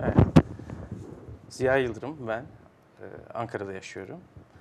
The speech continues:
Yaklaşık yirmi yıldır fotoğrafla uğraşıyorum. Ee,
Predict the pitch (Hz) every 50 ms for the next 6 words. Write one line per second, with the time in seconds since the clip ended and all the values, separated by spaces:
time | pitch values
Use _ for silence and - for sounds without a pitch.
0 | - - - - - - - - - - - 117 117 - 127 120 - 120 - 127
1 | 131 139 156 151 131 117 120 156 156 - - - 135 127 139 131 127 120 120 -
2 | - - - - 110 101 95 - 98 - - - - 101 98 98 - 113 - -
3 | - _ _ - - - - - -